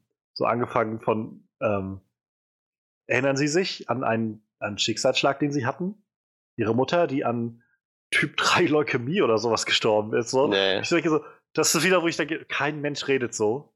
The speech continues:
Speaker 1: Wenn der andere, wenn dein Gegenüber weiß, wovon du redest, so, du sagst einfach deine tote Mutter oder sowas. So, nein, du musst ausbuchstabieren, an was sie gestorben ist und medizinisch korrekt oder sowas. Und, ähm,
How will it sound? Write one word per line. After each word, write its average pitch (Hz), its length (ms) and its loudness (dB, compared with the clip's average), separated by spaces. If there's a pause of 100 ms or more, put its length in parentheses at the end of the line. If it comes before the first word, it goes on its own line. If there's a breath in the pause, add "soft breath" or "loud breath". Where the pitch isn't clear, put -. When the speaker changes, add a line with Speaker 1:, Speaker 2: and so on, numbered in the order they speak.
(220)
Speaker 1:
Wenn 127 280 -2
der 147 140 4
andere, 170 260 0
wenn 160 120 0
dein 147 180 2
Gegenüber 160 420 0
weiß, 175 260 2
wovon 120 300 -2
du 120 60 -2
redest, 104 480 -2
so, 135 120 2
du 127 60 -2
sagst 143 200 -2
einfach 143 160 -2
deine 127 200 0
tote 147 300 0
Mutter 110 400 0
oder 104 180 0
sowas. 104 440 -4 (380 loud breath)
So, 131 220 2
nein, 139 220 2
du 120 60 -6
musst - 300 -6 (100)
ausbuchstabieren, 151 800 0
an 123 140 -2
was 143 140 -2
sie 151 80 -4
gestorben 120 440 0
ist 110 180 -4
und 107 100 -6
medizinisch 123 500 -4
korrekt 143 400 -4
oder 98 180 0
sowas. 98 360 -6 (400 loud breath)
Und, 104 400 -4 (500)
ähm, 104 540 -4